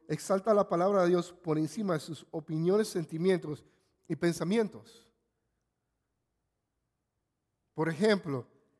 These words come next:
ah, hay muchas situaciones en que emocionalmente... Nos sentimos tristes o algo y dijimos, decimos, dejamos que nuestras emociones nos lleven, aun así si la palabra de Dios nos dice otra cosa.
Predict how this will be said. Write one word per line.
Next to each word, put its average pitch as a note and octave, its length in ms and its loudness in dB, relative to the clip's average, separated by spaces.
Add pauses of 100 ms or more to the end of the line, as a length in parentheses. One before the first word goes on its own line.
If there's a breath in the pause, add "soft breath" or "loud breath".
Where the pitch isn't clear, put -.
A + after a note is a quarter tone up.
(180)
ah, D3 500 2 (880)
hay E3 120 0
muchas G#3 280 0
situaciones G#3+ 680 2 (340 soft breath)
en D#3+ 120 -2
que D#3+ 380 0
emocionalmente... F#3+ 1160 2 (260 soft breath)
Nos D3+ 120 -6
sentimos F#3+ 560 0
tristes A3+ 460 2
o G3 100 6
algo G#3+ 380 6
y F3 100 2
dijimos, F#3+ 600 2 (340 soft breath)
decimos, G3 420 0
dejamos F#3+ 360 0
que G3+ 100 -2
nuestras F3 240 0
emociones F#3+ 340 2
nos F#3+ 140 2
lleven, E3+ 400 2 (400 soft breath)
aun F#3+ 260 4
así G#3+ 320 0 (140)
si - 160 -8
la E3+ 180 2
palabra F3+ 280 6
de E3+ 60 2
Dios F3 140 2
nos E3+ 120 2
dice E3+ 200 -2
otra D#3 200 -4
cosa. - 280 -10